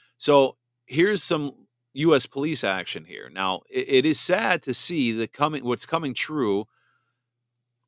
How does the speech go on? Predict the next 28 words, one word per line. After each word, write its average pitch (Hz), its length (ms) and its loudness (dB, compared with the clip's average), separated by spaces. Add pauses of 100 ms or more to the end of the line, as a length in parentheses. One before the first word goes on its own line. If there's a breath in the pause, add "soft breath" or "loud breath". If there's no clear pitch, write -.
(160)
what 127 160 0
the 120 80 -6
scriptures 143 480 -2
foretold, 131 560 2
namely 131 440 -2
that 110 180 -2
some 156 300 -2
of 160 40 -8
the 143 80 0
most 127 300 -2
spiritual 147 500 -4
and 123 80 -4
intelligent 117 520 -2
people 120 320 -6
in 104 80 -4
our 98 160 0
world 127 360 0
are 113 140 2
being 120 340 -4
completely 113 460 -8
deceived 101 460 -6
by 95 160 -2
our 92 100 -2
own 95 160 -6
government 104 640 -4
and 104 180 -10
spiritually 110 580 -4
enlightened 98 600 -4